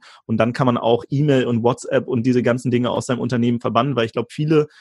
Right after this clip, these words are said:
äh, sind gerade jetzt, äh, durch die Corona-Krise erstmal notdürftig, äh, darauf, ähm, ja, auf so privaten Wegen unterwegs, ne? Also ich hab gehört, viele nutzen WhatsApp und, äh, schreiben sich viel Mails und so weiter. Und da gehen natürlich super viele Dinge unter. Und die größte Gefahr ist auch,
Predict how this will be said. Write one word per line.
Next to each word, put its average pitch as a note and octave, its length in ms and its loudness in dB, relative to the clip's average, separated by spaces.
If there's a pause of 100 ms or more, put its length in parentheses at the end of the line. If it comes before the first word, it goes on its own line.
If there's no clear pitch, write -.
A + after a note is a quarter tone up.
(180)
äh, B2+ 200 2
sind C3 180 0
gerade C3 360 2
jetzt, C3 340 0
äh, B2 220 -2
durch C3 160 -2
die C#3+ 80 -8
Corona-Krise C3 640 0
erstmal B2 440 0
notdürftig, B2+ 640 0 (200)
äh, A#2 220 2
darauf, A#2+ 400 2
ähm, A#2+ 360 0
ja, B2 120 0
auf A#2+ 100 -2
so B2 120 -2
privaten B2+ 580 0
Wegen A#2+ 240 0
unterwegs, A#2+ 460 0
ne? B2 100 2
Also A2+ 240 2 (180)
ich - 60 -8
hab A#2 80 -10
gehört, A#2+ 260 0
viele B2 160 -2
nutzen B2+ 320 -2
WhatsApp B2 460 -2
und, C3 260 -4
äh, C3+ 140 2
schreiben C3+ 260 0
sich C#3 160 -6
viel D3+ 200 0
Mails A#2+ 380 2
und A#2 100 -2
so A#2 80 -4
weiter. A2+ 240 2 (220)
Und A2+ 160 -8
da A#2+ 220 2
gehen C3 220 0
natürlich B2+ 360 -2
super C3+ 220 -4
viele B2+ 220 0
Dinge B2+ 220 0
unter. E3 340 0 (260)
Und F3 320 2 (340)
die A2 100 0
größte C3 280 2
Gefahr C3 340 0
ist - 180 -6
auch, B2 200 0